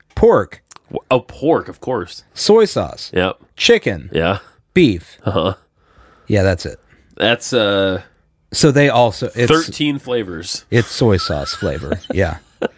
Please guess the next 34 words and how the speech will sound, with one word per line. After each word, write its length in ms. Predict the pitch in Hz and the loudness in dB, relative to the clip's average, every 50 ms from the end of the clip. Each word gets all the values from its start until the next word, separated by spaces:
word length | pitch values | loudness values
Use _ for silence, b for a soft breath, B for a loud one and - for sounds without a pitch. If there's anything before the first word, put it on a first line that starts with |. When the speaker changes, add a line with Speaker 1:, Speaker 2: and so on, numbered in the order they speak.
| B B B B B B 247 B | B B B B B B -4 B
Speaker 2:
So 140 | - 339 - | 2 2 2
s-, 100 | - - | 2 -2
that's, 360 | - - 123 120 113 - - - | -4 -2 -2 -2 -2 -2 -6 -6
that's, 340 | - 95 85 - - - _ _ _ _ _ | -6 -6 -6 -8 -12 -14 _ _ _ _ _
Speaker 1:
Yeah. 140 | - 101 95 | 0 0 0
Speaker 2:
that's 220 | 90 78 - - | 0 -2 -6 -10
what 180 | - 87 80 73 | -8 -8 -8 -6
they've 140 | 73 69 - | -6 -8 -6
changed 300 | - 90 73 65 - - | -4 -4 -4 -6 -4 0
it 60 | - | 2
Speaker 1:
Oh, 120 | 151 170 156 | 4 4 4
Speaker 2:
to. 40 | 156 | 4
Speaker 1:
and 100 | 156 156 | 2 2
then, 240 | 160 151 147 139 - _ - | 2 2 2 0 -2 _ 0
uh, 320 | 123 127 120 117 110 110 - - | 2 2 4 2 2 0 -2 -4
if 180 | 127 120 - | -4 -4 -2
we 220 | - 131 120 113 104 | 0 0 0 0 0
keep 260 | - - - 135 - | -2 -2 -2 -2 0
going 320 | - 143 131 123 113 104 | 2 4 4 4 4 2
down, 480 | 98 110 113 120 120 107 101 98 95 90 - b b b b b b b b b b | 4 4 4 4 4 2 2 0 -2 -4 -8 b b b b b b b b b b
they 120 | - 120 | 0 0
also 380 | 101 101 131 139 139 - - 120 | 2 4 2 2 2 2 0 0
have 260 | 98 117 110 104 92 | 2 2 2 2 0
things 360 | - - 117 107 107 104 - 101 | 0 0 0 0 0 0 0 0
like 180 | 98 95 - | 0 0 0
lime 480 | - 95 92 95 95 101 107 110 110 110 | -2 -4 0 2 2 4 4 4 2 0
flavor 520 | 104 - - 110 107 101 98 90 101 98 92 | 0 -2 0 2 2 2 2 2 0 -2 -2
with 300 | 87 95 95 87 - - | 0 0 -2 -2 -2 -4
shrimp 500 | - - - 117 110 101 92 85 80 - - - | -10 -6 -2 0 2 2 2 0 -2 -6 -12 -8
if 200 | - 98 98 - | -6 -4 -4 -2
you 80 | 104 95 | -2 -2
buy 220 | 87 98 92 90 | 0 0 0 0
the 140 | 85 87 - | -2 -4 -8
cup. 460 | - - - - 117 90 64 - - | -10 -8 -6 -4 -4 -4 -4 -8 -12